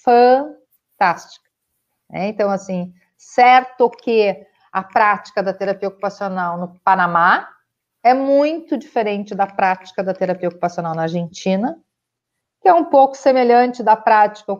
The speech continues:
da T O n-, n-, n-, talvez no Brasil, eu acho que sim. Não sei se é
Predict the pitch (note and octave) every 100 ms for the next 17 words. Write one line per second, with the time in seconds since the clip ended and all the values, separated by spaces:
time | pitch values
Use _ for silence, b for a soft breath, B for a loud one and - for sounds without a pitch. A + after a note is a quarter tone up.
0 | _ _ - F#3+ F#3+ G3 F#3+ F3+ F3 E3+
1 | B B B F#3+ G3 G3 F#3+ F#3+ G3+ G3
2 | G3 G3 G3 _ F#3+ F#3 D3+ D3 _ _
3 | _ _ _ _ _ _ _ _ _ _
4 | _ _ _ C#3+ F3 F#3 G3 G3 G#3 G3
5 | F#3+ G3 G3 G3 G3 G3 F#3 - G3+ G#3
6 | C4+ C4+ F3 E3 - F#3 _ A3 A3 B3+
7 | C4 C4 C#4+ - D4 D4 D4